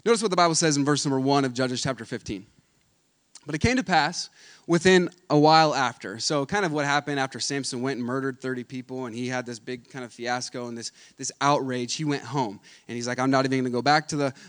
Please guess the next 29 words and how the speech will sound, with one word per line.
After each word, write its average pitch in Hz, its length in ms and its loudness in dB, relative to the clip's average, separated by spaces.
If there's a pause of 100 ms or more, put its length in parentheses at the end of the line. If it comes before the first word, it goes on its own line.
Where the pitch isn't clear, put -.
(100)
marriage 147 320 2
ceremony. 147 480 0
I'm 131 100 -4
not 131 120 -2
even 131 100 -4
gonna 127 120 -2
deal 135 200 -2
with 143 100 -2
this 139 200 -6
right 135 160 -2
now." 139 100 -2
And 131 80 -4
he 127 60 -4
just 123 120 -4
kinda 139 160 -4
went 127 140 -2
home 131 240 -2
and 117 80 -6
forgot 127 260 -4
all 120 120 -2
about 139 340 0
it. 131 100 -6 (300)
But 214 100 -10
then, 269 260 0 (180)
you 190 80 -2
know, 180 140 2
a, 160 220 0
a 170 40 0
while, 175 420 2